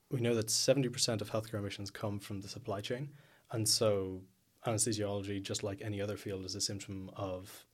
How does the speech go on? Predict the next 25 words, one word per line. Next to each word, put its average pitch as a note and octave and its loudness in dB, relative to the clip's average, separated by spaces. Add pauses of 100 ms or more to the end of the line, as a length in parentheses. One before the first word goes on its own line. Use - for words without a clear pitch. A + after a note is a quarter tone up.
(500)
a F#2+ -4 (1160)
global G#2 2
polluting G2+ -2
industry. G2 -6 (500)
Um, F#2+ -2 (160)
and G2+ 0
so G2 2
insofar A2+ 2
as G2+ 2
we G#2+ -2
can G2+ -4
reduce G2 -2
the A2+ -4
emissions G2 -4
from F#2 -6
our A2 -4
hospitals G2+ -4
and F#2 -8
healthcare G#2 -6
itself, B2 -2 (300)
what's A2 -2
far A2+ 6
more G2 0
effective F#2+ -8
is G2+ -2